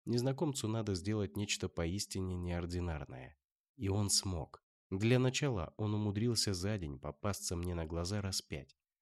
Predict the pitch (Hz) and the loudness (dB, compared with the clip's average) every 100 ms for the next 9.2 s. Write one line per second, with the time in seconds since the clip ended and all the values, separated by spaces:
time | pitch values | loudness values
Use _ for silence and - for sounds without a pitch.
0 | _ - - 127 113 104 90 92 98 - | _ -8 0 0 2 2 2 2 0 0
1 | 87 87 85 82 - 82 76 - _ - | 0 0 -2 -4 -4 -4 -4 -8 _ -4
2 | 104 98 92 98 92 80 69 64 - - | -2 0 -2 -2 -4 -4 -6 -8 -16 -20
3 | _ _ _ - 110 151 139 98 - - | _ _ _ -4 0 2 2 0 -4 -2
4 | 110 107 98 90 85 82 95 92 87 82 | 0 2 0 2 0 2 0 0 -2 -2
5 | 104 101 - 90 82 87 87 90 87 - | -2 -2 -2 -2 -2 -2 -4 -2 0 0
6 | 98 101 92 90 98 92 - 73 57 - | 0 -2 -2 0 0 -2 -4 -8 -6 -8
7 | - - _ _ _ _ _ 95 120 135 | -8 -14 _ _ _ _ _ 2 2 4
8 | 120 101 90 82 78 76 73 78 95 104 | 2 2 2 2 -2 -2 -2 -2 0 0
9 | 104 101 | -2 -4